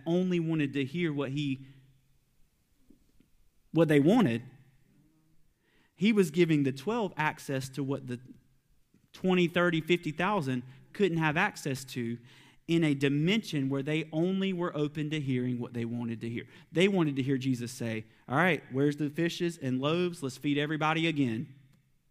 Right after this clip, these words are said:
That's what, that's the reason they showed up. They showed back up so that he would feed them again. 'Cause he had just feed, fed the five thousand men, probably twenty, thirty thousand people altogether. So they showed up to get fed again. And he fed them.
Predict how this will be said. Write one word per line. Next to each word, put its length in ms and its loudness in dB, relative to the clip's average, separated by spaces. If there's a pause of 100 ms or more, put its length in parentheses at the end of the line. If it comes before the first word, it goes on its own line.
That's 160 -2
what, 160 -2
that's 160 2
the 100 -2
reason 280 2
they 80 0
showed 260 0
up. 240 -2 (540)
They 140 4
showed 340 0
back 320 4
up 200 0
so 140 -4
that 140 0
he 120 -2
would 140 -4
feed 160 -2
them 100 4
again. 340 -8 (840)
'Cause 160 0
he 120 4
had 100 4
just 260 0
feed, 320 -2
fed 200 0
the 260 0 (260)
five 220 0
thousand 340 2
men, 200 0
probably 300 -2
twenty, 280 0
thirty 260 -4
thousand 320 -4
people 260 -6
altogether. 460 -4 (680)
So 140 -2
they 120 4
showed 360 2
up 200 2
to 80 -2
get 180 0
fed 220 -4
again. 340 -4 (800)
And 100 -2
he 80 6
fed 280 4
them. 220 2